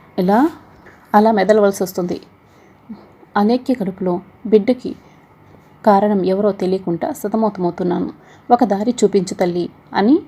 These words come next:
మనసులో అనుకుంటూ ఉంటుంది అవని. "ఎలాగైనా ఒక ముందడుగు వేస్తున్నాను, ఆ ముందడుగు వెనక నువ్వున్నావని నమ్ముతున్నాను" అని చెప్పి మనసులో అనుకుని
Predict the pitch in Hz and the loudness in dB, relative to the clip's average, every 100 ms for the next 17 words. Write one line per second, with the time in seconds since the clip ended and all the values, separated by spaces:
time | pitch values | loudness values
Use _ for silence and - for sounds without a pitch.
0 | _ 208 214 - 196 185 190 - _ - | _ 0 0 -2 -6 -8 -10 -20 _ -2
1 | 202 208 202 196 170 202 180 - 190 185 | -2 -2 -2 0 -2 -2 -4 -2 0 0
2 | 185 - - - - - - 208 196 226 | -2 -4 -10 -20 -20 -20 0 2 4 2
3 | 208 185 180 202 - _ _ _ _ _ | 0 0 -2 -4 -18 _ _ _ _ _
4 | - 214 202 196 233 233 185 185 196 185 | -6 0 0 2 0 0 -4 -4 -6 -6
5 | 190 - - _ 214 208 196 208 233 208 | -6 -8 -14 _ 0 2 0 0 0 0
6 | 180 180 180 - - - 226 208 202 214 | 0 -4 -6 -8 -12 -8 -2 0 2 2
7 | 233 190 180 - - 202 202 247 226 185 | 2 0 -6 -10 -6 -2 0 2 2 2
8 | 180 175 - _ 196 190 190 175 285 214 | 0 -4 -8 _ -4 -2 -4 -2 0 2
9 | 196 196 214 339 - 190 196 185 190 | -2 -4 -4 -4 -4 -4 0 -2 -2